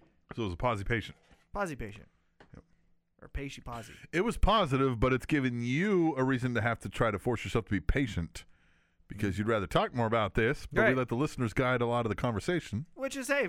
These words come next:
Speaker 2: totally fine, but hey, come on, guys.
Speaker 1: It's, we're trying to say, "What do you want from us?"
Speaker 2: Right.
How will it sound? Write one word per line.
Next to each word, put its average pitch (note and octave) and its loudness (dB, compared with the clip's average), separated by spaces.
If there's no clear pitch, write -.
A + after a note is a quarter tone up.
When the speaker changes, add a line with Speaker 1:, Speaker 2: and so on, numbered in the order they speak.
Speaker 2:
totally A3 -2
fine, G#3+ -4
but F#3 -14
hey, D#4+ 0
come D#4 -4
on, C4 0
guys. B3 0
Speaker 1:
It's, - -6
we're G#2 2
trying B2+ 2
to B2+ 2
say, C#3+ 2
"What G#2+ 2
do A#2+ 0
you C3+ 0
want F3+ -4
from G2+ -2
us?" - -10
Speaker 2:
Right. F#3 -2